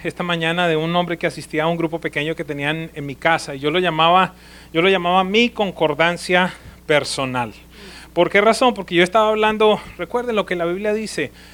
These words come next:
ah, cualquier cosa, "El Señor es mi pastor", y él decía, "Salmo veintitrés uno". Porque de-, también la Biblia nos recuerda que aunque andes en va-, eh, Salmo no sé qué cosa, si yo decía cualquier cosa y él ya me decía la cita. Y, y tremendo, porque al parecer se sabía la Biblia de adelante, para atrás, para todos lados.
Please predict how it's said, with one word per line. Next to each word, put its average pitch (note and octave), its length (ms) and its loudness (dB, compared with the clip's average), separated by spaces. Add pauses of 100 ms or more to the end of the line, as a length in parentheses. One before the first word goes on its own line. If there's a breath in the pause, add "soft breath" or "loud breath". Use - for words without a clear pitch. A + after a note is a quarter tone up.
(120 loud breath)
ah, D3+ 540 0
cualquier E3+ 360 -4
cosa, D#3+ 300 -6
"El D3+ 80 -2
Señor E3+ 300 0
es G3 80 -2
mi G3 80 -2
pastor", F3+ 260 -4
y F3 40 0
él E3 80 -2
decía, D#3 180 -10
"Salmo F3+ 460 -4
veintitrés C#3+ 560 -8
uno". A2+ 200 -12 (440 loud breath)
Porque G3+ 280 0
de-, G3 220 4
también G3 400 0
la B3+ 100 4
Biblia B3 260 2
nos A3 120 0
recuerda A3+ 460 2
que G#3 120 -2
aunque F#3+ 280 2
andes A3 280 0
en A3 80 -6
va-, G#3+ 120 2
eh, E3 160 -8
Salmo G#3+ 400 0
no F#3 80 -6
sé F3+ 100 -4
qué F3 140 -6
cosa, D#3 220 -8
si D#3+ 340 -4
yo G3 200 4
decía A3 220 4
cualquier G#3+ 340 -2
cosa A3 220 -2
y F#3+ 80 0
él F#3 80 0
ya F#3+ 100 -2
me G3 120 -4
decía F3+ 320 0
la F3+ 100 0
cita. D3 340 -4
Y, C3 140 -10 (380 loud breath)
y D#3+ 120 -6
tremendo, B3+ 480 4
porque G#3+ 220 0
al F3+ 80 2
parecer F3+ 380 0
se A3 60 -6
sabía A3 220 4
la A#3 120 2
Biblia A#3 260 0
de A3+ 80 4
adelante, G#3 400 0
para G#3 140 -4
atrás, G#3 260 0
para F#3 160 -4
todos G#3+ 220 -2
lados. D#3+ 320 0